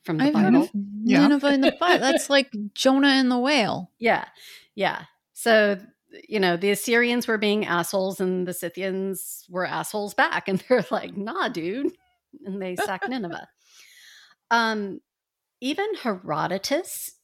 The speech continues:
Speaker 1: uh, he's the fifth century Greek, uh, first historian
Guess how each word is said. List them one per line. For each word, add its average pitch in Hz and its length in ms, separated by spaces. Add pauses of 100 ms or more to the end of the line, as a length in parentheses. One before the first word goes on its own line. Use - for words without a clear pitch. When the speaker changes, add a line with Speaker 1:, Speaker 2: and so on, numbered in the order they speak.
(540)
Speaker 1:
uh, 180 300
he's 208 300
the 196 100
fifth - 280
century 175 680
Greek, 180 440 (680)
uh, 156 440 (720)
first - 440
historian 190 1120